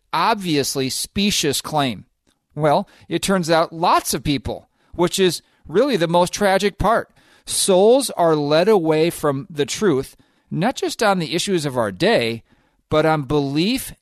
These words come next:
in the one and only Savior, Jesus Christ.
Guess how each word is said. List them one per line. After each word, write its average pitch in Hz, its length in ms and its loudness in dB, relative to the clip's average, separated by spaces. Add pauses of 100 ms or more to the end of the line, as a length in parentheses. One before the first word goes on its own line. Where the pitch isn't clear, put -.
(120)
in 156 160 -2
the 135 100 0
one 147 420 0
and 165 240 -6
only 147 360 -2
Savior, 117 580 -2
Jesus 120 420 -4
Christ. 101 600 -6